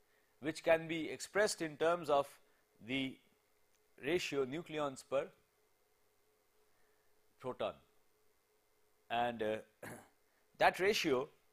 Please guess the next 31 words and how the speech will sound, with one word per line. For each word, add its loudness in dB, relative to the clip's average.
which -8
you -4
infer, 2
so -4
the 2
ratio 2
which -10
you -4
infer 2
from -2
this -4
helium 0
abundance 0
is -8
given -6
by 0
this. -2
I 2
had 4
mentioned 2
in -4
the 6
last 2
class 4
that 0
the 2
error 2
bar 4
which -10
I 2
had -2